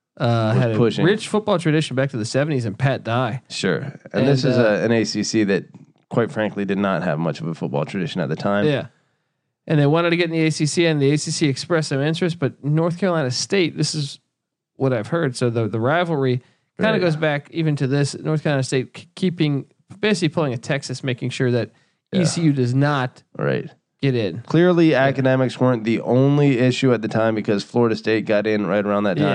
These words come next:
Speaker 2: time.
Speaker 1: Yeah.
Speaker 2: uh, Florida State at the, you know, early stages of their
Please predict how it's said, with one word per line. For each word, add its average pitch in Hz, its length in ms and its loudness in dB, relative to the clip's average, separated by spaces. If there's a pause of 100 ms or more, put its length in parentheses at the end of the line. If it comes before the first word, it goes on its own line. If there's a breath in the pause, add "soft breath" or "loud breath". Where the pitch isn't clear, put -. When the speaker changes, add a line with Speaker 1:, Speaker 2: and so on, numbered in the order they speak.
Speaker 2:
time. - 40 -8 (360)
Speaker 1:
Yeah. 95 260 -4
Speaker 2:
uh, 73 340 0
Florida 90 300 -2
State 85 300 -2
at 85 200 -2
the, 80 180 -4 (300)
you 90 160 -4
know, 69 260 -4 (420)
early 107 300 0
stages 90 480 -2
of 85 160 0
their 78 300 -2